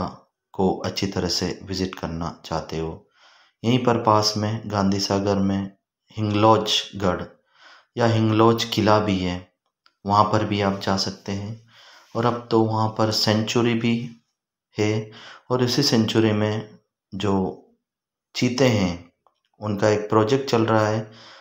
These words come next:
उन चीतों को फ़िलहाल छोड़ा तो नहीं गया, लेकिन जल्दी ही सरकार कोशिश कर रही है कि यहीं पर भानपुरा के पास जो अभयारण्य है, गांधी सागर अभयारण्य, उसमें उन चीतों को छोड़ा जाएगा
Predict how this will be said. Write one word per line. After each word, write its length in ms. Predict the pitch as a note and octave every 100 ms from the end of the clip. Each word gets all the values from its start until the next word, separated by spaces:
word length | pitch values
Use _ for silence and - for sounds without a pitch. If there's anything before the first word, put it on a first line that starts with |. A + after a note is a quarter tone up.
| _ -
उन 180 | A2+ A2+
चीतों 320 | A#2 A2+ A#2
को 120 | A#2
फ़िलहाल 360 | A2+ G#2+ G#2+ G#2+
छोड़ा 320 | - A2 A#2+
तो 140 | A#2
नहीं 180 | G#2+ G#2+
गया, 220 | A2 A2
लेकिन 320 | A2 G#2 A2 G2+
जल्दी 380 | G#2 G#2 A2+ A2+
ही 80 |
सरकार 440 | A2+ A2 F#2+ G2+ G2+
कोशिश 360 | - G2 A2
कर 180 | - G2+
रही 160 | F#2+ G2
है 160 | G#2+ B2+ - _ _ _ -
कि 80 | G#2+
यहीं 280 | G#2+ G#2+ F#2+
पर 140 | G2+ F#2
भानपुरा 580 | F#2+ G2 G2+ - G#2+ G#2 G2
के 120 | G2+
पास 300 | F#2+ G2 G2
जो 160 | G2 G2
अभयारण्य 500 | F#2 F#2+ F#2+ G2 F#2+
है, 60 |
गांधी 300 | F2+ F2 F#2+
सागर 320 | F#2+ F#2+ F#2+ F#2+
अभयारण्य, 520 | F2+ F2+ F2+ F#2+ F2 - - - - -
उसमें 280 | B2 - B2+
उन 180 | B2 A#2
चीतों 340 | - A2+ A#2
को 120 | A2 G#2
छोड़ा 300 | - G2+ G2+
जाएगा 440 | G2+ G2 F#2+ A2+